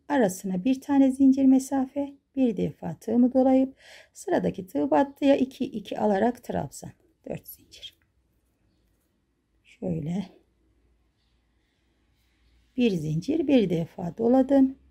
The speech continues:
İki ve iki, bakın. Şöyle bu şekilde sıkı sıkı yaparsanız kalıp gibi duracaktır.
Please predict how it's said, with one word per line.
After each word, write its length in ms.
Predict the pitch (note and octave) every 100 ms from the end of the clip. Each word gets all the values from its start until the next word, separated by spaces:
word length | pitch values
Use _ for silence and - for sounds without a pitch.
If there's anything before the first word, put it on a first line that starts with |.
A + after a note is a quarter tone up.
| _ _ _ _ - _ - - - _
İki 540 | B3+ G#3 - A3+ C#4+ C#4+ _ -
ve 60 |
iki, 360 | - - - F#3
bakın. 360 | F3+ - A#3+ _ _ _ _ _ _ _ _ _ _
Şöyle 340 | - F#3+ - A#3
bu 40 |
şekilde 560 | - E3 - E3+ A#3 C4+ - _ _
sıkı 260 | - - A3
sıkı 240 | - -
yaparsanız 680 | G3+ G#3+ B3 F#3 F#3 F#3 -
kalıp 340 | - C#4+ F3+
gibi 220 | - F#3 F#3
duracaktır. 640 | D3+ - - _ - -